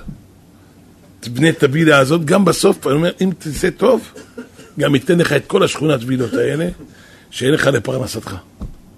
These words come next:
הוא אומר, דבר כזה אין בעולם. הוא אומר, יש לי. קח, אבל תעשה מה אני אומר לך. אומר לו, אין בעיה. הוא אומר, "אל תחשוב,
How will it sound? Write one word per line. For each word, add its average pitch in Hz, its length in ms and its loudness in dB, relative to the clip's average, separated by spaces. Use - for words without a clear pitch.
הוא 82 80 -16
אומר, 120 200 -4
דבר 113 320 -6
כזה 120 320 -8
אין 143 280 -4
בעולם. 110 420 -4
הוא 76 80 -12
אומר, 202 160 -2
יש 330 320 -2
לי. 113 80 -10
קח, - 380 -4
אבל 120 160 -2
תעשה 135 400 0
מה 175 120 2
אני 175 140 0
אומר 165 200 0
לך. 117 240 -8
אומר 113 140 -2
לו, 147 80 -2
אין 147 140 0
בעיה. 95 320 -8
הוא 98 60 -16
אומר, 107 180 -6
"אל 110 40 -6
תחשוב, - 480 -6